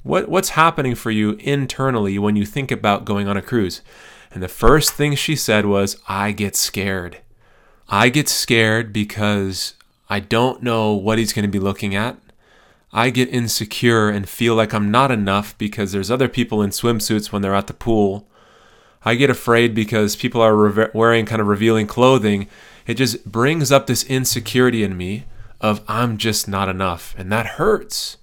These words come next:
I feel so much fear and hurt when I think about going on a cruise. So when I said that, when she said that to me, I said, "Notice how different the conversation feels literally right now when you're saying that.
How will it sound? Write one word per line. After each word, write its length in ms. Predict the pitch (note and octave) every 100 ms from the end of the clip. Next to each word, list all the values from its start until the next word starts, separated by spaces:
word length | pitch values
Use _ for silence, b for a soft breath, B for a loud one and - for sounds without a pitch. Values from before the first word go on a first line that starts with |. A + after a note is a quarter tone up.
| - b b b b
I 80 | -
feel 300 | G#2 C#3 C3+
so 260 | A#2+ B2+ C#3
much 260 | D3+ D3+
fear 480 | - - A2+ A2+ A2+ -
and 140 | G2+
hurt 420 | - A#2 G#2 - - b b
when 160 | G2+
I 20 |
think 220 | G#2 A#2 G#2+
about 260 | G#2 G#2
going 220 | G#2 G2
on 80 | F#2+
a 40 | F#2
cruise. 520 | G#2+ F2+ F2 - - _ b b b b b b b b
So 140 | - C3+
when 120 | D3+
I 60 |
said 260 | C#3+ G3+ A3
that, 240 | D#3 C3
when 140 | C#3+ C#3+
she 180 | - F3+
said 280 | - A#3 F3
that 140 | C3+
to 80 | -
me, 100 | B2
I 40 |
said, 240 | A#2+ C3+ A2
"Notice 420 | B2+ F#3+ G#3 G#3
how 580 | - D3 E3 F#3 F3+ D#3 _ _ - G#2+
different 600 | A#2 D3 - A2+ G#2 - - _ _ _ _ _ -
the 120 | A2+
conversation 640 | - B2+ C3+ B2+ A#2+ A#2+
feels 480 | G#2 B2+ A#2+ G#2+ G2+
literally 460 | B2+ D#3+ D3+ C3+ A2+
right 340 | G2+ A#2+ A#2
now 240 | A2+ A2
when 140 | G#2+ G#2
you're 140 | G2
saying 340 | F#2 G#2 G2 F2+
that. 220 | E2+